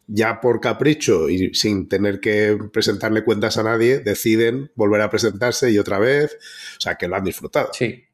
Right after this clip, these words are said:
Speaker 2: sí.
Speaker 1: Que no es solo que lo han aprendido, sino que lo han aprendido y lo han disfrutado.
Speaker 2: Sí, no, la verdad es que cuando ves que se vuelven a presentar años siguientes, eh,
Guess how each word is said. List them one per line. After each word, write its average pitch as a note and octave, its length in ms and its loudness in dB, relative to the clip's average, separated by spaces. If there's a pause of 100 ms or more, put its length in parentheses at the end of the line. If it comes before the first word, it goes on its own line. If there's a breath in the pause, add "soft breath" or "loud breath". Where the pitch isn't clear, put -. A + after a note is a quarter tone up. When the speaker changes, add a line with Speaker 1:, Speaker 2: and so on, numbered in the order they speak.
(100)
Speaker 2:
sí. A2 240 -4
Speaker 1:
Que F2+ 360 -4
no G2 180 2
es - 80 0
solo G#2 240 0
que G2 80 0
lo G#2 80 2
han G#2 80 -2
aprendido, A#2 400 2
sino A2+ 200 0
que F#2+ 60 -8
lo F#2 80 -2
han G2 100 -2
aprendido F#2+ 360 2
y - 20 2
lo G#2 80 2
han F2+ 60 -2
disfrutado. - 360 -4
Speaker 2:
Sí, A2+ 60 2
no, G#2+ 140 2
la G#2 80 0
verdad G#2+ 240 2
es A2+ 80 -4
que A#2 760 0
cuando A2 300 2
ves B2+ 140 0
que C#3 80 -4
se C#3 100 -2
vuelven B2+ 240 2
a A#2+ 80 0
presentar A#2 380 0
años A2 260 0
siguientes, A2+ 720 0
eh, F#2+ 460 2